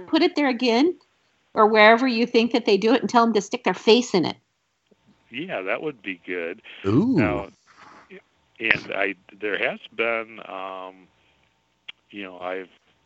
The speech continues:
Speaker 2: had a person see, and I think this was in the book. Well, I know it was in the book because I actually held up the book to include it. A fellow delivering a clothes washer saw a little girl at the top of our stairs.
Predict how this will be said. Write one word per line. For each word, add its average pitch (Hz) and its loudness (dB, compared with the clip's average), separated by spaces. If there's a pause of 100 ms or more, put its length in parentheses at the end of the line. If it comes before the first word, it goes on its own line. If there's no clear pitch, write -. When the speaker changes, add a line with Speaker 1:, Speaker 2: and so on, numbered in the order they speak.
(200)
Speaker 2:
had 113 -4
a 87 -8
person 104 -14 (180)
see, 113 -10 (100)
and 95 -18
I 87 -18
think - -8
this - -6
was 95 -16
in 95 -16
the 82 -20
book. 104 -8
Well, 95 -8
I 85 -12
know 117 -8
it - -10
was 92 -14
in 101 -14
the 87 -16
book 120 -8
because 87 -12
I 87 -10
actually 92 -12
held 95 -10
up 92 -14
the - -20
book 101 -12 (140)
to 90 -18
include 120 -16
it. 92 -10 (100)
A 85 -18 (420)
fellow 98 -6
delivering 95 -10
a 82 -18
clothes 110 -10
washer 92 -10 (180)
saw 117 -8
a 98 -10
little 92 -14
girl 101 -10
at - -18
the - -16
top 90 -12
of - -20
our 82 -18 (180)
stairs. 123 -14